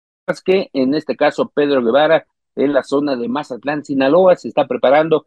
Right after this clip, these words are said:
para este duelo. Dos mexicanos arriba del ring, sinónimo de espectáculo, de, de explosividad, lo que podría suscitarse el próximo diecisiete de noviembre en Tashkent, Uzbekistán,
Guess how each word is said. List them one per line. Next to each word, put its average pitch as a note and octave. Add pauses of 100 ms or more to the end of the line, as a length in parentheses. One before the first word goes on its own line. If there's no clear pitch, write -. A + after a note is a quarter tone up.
(320)
para C3+
este E3+
duelo. G#3
Dos G3+
mexicanos A#3+
arriba F3
del F#3+
ring, C#4 (100)
sinónimo F3
de C3+
espectáculo, D#3+
de, C#3 (360)
de C#3+
explosividad, D3+
lo E3
que -
podría C3+
suscitarse D3+ (220)
el -
próximo F#3
diecisiete F#3+
de F3+
noviembre C#3 (220)
en C#3
Tashkent, C#3+
Uzbekistán, C3+